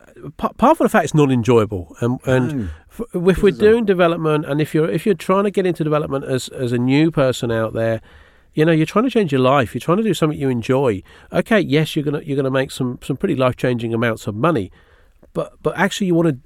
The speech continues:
Speaker 1: you wanna buy some enjoyable stuff in your
Speaker 2: Yeah.
Speaker 1: life. You wanna, uh, you know, time and en-,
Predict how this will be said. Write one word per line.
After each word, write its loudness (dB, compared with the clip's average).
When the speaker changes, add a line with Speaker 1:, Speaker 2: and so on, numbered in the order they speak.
Speaker 1:
you -2
wanna 0
buy 2
some -2
enjoyable 0
stuff -6
in -4
your 0
Speaker 2:
Yeah. -2
Speaker 1:
life. -8
You -2
wanna, -2
uh, -8
you -2
know, 0
time 0
and -2
en-, -2